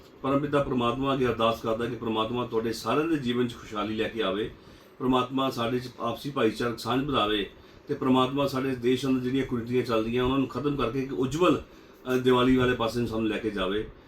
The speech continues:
ਆਓ ਮਿਲ ਕੇ ਪ੍ਰਣ ਕਰੀਏ ਕਿ ਆਪਣੇ ਦੇਸ਼ ਨੂੰ ਭ੍ਰਿਸ਼ਟਾਚਾਰ ਮੁਕਤ, ਆਪਣੇ ਦੇਸ਼ ਨੂੰ ਸਮਾਜਿਕ ਕੁਰੀਤੀਆਂ ਵਿਰੁੱਧ, ਆਪਣੇ ਦੇਸ਼ ਨੂੰ ਇੱਕ ਇਹੋ ਜਿਹੀ ਤਰੱਕੀਸ਼ੀਲ ਮੁਲਕ ਵਾਲੇ ਪਾਸੇ ਨੂੰ ਲੈ ਕੇ ਜਾਣਾ ਵਾ,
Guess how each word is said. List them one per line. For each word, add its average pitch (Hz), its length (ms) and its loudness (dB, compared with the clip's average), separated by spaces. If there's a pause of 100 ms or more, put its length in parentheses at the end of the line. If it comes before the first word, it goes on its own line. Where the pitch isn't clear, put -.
(200)
ਆਓ 135 160 4
ਮਿਲ 143 180 6
ਕੇ 165 100 0
ਪ੍ਰਣ 143 280 2
ਕਰੀਏ 135 320 2
ਕਿ 139 80 0
ਆਪਣੇ 131 220 0
ਦੇਸ਼ 123 320 4
ਨੂੰ 131 140 -2
ਭ੍ਰਿਸ਼ਟਾਚਾਰ 117 440 -2
ਮੁਕਤ, 127 300 2
ਆਪਣੇ 127 200 -4
ਦੇਸ਼ 120 320 0
ਨੂੰ 131 80 0
ਸਮਾਜਿਕ 113 380 0
ਕੁਰੀਤੀਆਂ 120 360 -4
ਵਿਰੁੱਧ, 117 220 0 (540)
ਆਪਣੇ 135 400 4
ਦੇਸ਼ 127 300 2
ਨੂੰ 135 300 0
ਇੱਕ 135 160 -4
ਇਹੋ 143 200 6
ਜਿਹੀ 170 120 0
ਤਰੱਕੀਸ਼ੀਲ 139 440 0
ਮੁਲਕ 131 220 2
ਵਾਲੇ 131 180 2
ਪਾਸੇ 117 260 -2
ਨੂੰ 117 80 0
ਲੈ 113 60 0
ਕੇ 113 140 -4
ਜਾਣਾ 107 240 -2
ਵਾ, 117 180 -2